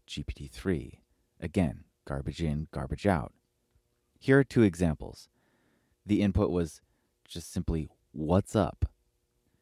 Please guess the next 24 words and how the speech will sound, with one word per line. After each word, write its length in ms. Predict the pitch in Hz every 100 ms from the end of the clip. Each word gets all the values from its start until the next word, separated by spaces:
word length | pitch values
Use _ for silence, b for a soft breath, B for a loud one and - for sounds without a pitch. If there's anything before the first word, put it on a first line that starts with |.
| _ _ _ _ _ _ -
G 180 | 107
P 120 | 95 90
T 140 | 92
three's 400 | - - 90 80
continuation 840 | - 85 90 82 90 117 107 98
was, 380 | 80 78 78 - _ _ _ _ -
"A 80 | 113
confused 680 | - 117 - 151 143 131 -
voice 520 | 85 101 80 73 -
came 240 | - 85
from 180 | - 78
inside. 560 | 73 - 78 64 73 _ _ _ -
When 160 | 98
I 80 | 98
opened 280 | 104 110 95
the 60 |
door, 480 | 82 135 131 92 87 - -
the 80 |
person 580 | 104 117 117 - 95 90
that 160 | - 82
looked 240 | 87 -
back 260 | 107 131 123
at 120 | 90
me 260 | 76 76